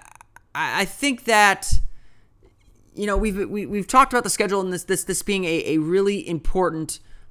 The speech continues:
point in the schedule where the Magic can pick up some wins and pick up some ground. And, and of course, they've, they've been losing ground. Um, the injuries have played a huge role in that. Orlando, uh, if, if you're paying attention to the standings, and, and maybe we should be at this point because we're thirty-one games into the season now, so we're,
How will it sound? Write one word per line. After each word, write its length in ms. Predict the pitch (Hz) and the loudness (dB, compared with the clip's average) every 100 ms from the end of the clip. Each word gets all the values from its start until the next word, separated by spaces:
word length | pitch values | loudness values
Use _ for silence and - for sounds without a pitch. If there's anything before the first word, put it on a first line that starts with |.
| - | -2
point 500 | - - 208 202 - | 0 4 2 2 -4
in 160 | 175 170 | -2 -2
the 80 | 156 | -2
schedule 680 | - 170 143 160 151 143 - - - | 0 0 2 0 0 -2 -12 -20 -10
where 80 | 160 | -6
the 40 | |
Magic 380 | 165 180 202 175 | 0 2 2 0
can 140 | 175 | -8
pick 200 | - 180 | -4 -2
up 120 | 175 - | -2 -4
some 200 | 170 156 | -8 -8
wins 280 | 160 156 | -8 -8
and 100 | 151 | -8
pick 160 | 147 175 | -8 -8
up 80 | 160 | -8
some 160 | - | -8
ground. 340 | 143 156 151 151 | -4 -2 -2 -4
And, 120 | 120 | -6
and 100 | 160 | -8
of 100 | 156 | -6
course, 220 | 190 175 | -6 -4
they've, 240 | - 190 165 | 0 0 2
they've 160 | 190 | 2
been 180 | 180 170 | 2 -2
losing 300 | 170 160 156 | -2 -4 -6
ground. 400 | 143 - - - - - - - | -8 -12 -16 -20 -20 -20 -20 -6
Um, 240 | 156 156 | -4 -2
the 80 | 151 | -4
injuries 400 | - 208 208 196 | -2 -2 0 -2
have 100 | 180 | -4
played 220 | - 190 | -4 -2
a 20 | 165 | -2
huge 340 | - 208 180 | -4 -6 -4
role 280 | 160 170 165 | 0 0 0
in 80 | 165 | -2
that. 220 | 165 165 | -4 -2
Orlando, 600 | 165 160 175 190 180 175 | -4 -2 -2 0 0 0
uh, 140 | 151 87 | 0 -2
if, 160 | 156 | -4
if 140 | 131 143 | -4 -4
you're 80 | |
paying 260 | 151 175 202 | -2 0 0
attention 340 | 185 175 165 | 0 -4 -6
to 40 | 165 | -6
the 60 | |
standings, 340 | 147 151 160 151 | -4 -4 -4 -6
and, 180 | 143 - | -8 -6
and 140 | 143 | -2
maybe 220 | 156 170 | 0 0
we 80 | 147 | -2
should 260 | - 180 156 | -4 -4 -2
be 100 | 156 | -4
at 120 | 147 | -4
this 120 | 147 | -8
point 220 | 160 151 | -6 -8
because 300 | - 151 139 - - - - | -6 -6 -6 -10 -20 -20 -8
we're 120 | 160 | -6
thirty-one 500 | - 185 185 170 170 | 0 2 2 0 -2
games 300 | 160 165 160 | -4 -4 -6
into 140 | 160 | -8
the 80 | 143 | -6
season 380 | - 190 165 156 | -6 -4 -6 -4
now, 220 | 151 156 | -4 -4
so 160 | 165 147 | -4 -8
we're, 200 | 143 | -8